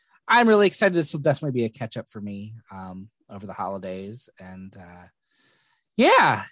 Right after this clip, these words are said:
yeah, I think that brings us to all the episodes we wanted to discuss. Um, are you planning to watch anything over the holidays?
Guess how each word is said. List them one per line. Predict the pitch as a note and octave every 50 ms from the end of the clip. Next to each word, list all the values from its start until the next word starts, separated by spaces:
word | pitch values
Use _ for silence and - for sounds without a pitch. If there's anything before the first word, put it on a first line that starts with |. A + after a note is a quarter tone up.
| _ _ _ -
yeah, | G#3 B3+ D#4+ E4 E3
I | C3 A#2+
think | - G#3 E3+ -
that | F3+ D#3 C#3+
brings | - F3 G#3+ C#4 D#4+ C4
us | C4 G3 C#3+ - -
to | - - D#3+
all | B2 B2+
the | C3 B2+
episodes | A#2 - B2+ - - C3+ A#2 B2
we | B2 A#2
wanted | G#2+ G#2 G#2 G#2 G2+ G2
to | _ _
discuss. | - - - - - - - A#2 B2+ - - - - _ _ _ _ _ _ _ _ _ _ _ -
Um, | B2+ B2+ B2 B2+ C3 A#2+
are | B2 C3+
you | D3 D3+
planning | - - E3 D3+ D#3+ D#3+
to | D#3 D3+
watch | D#3 D#3 D3+ -
anything | F#3 E3+ C#3+ G3 F3+
over | F3+ F3 F#3+
the | F#3
holidays? | F3 F#3+ F#3+ F#3+ F#3+ G3 G3+ G#3 A3 A3 - - - -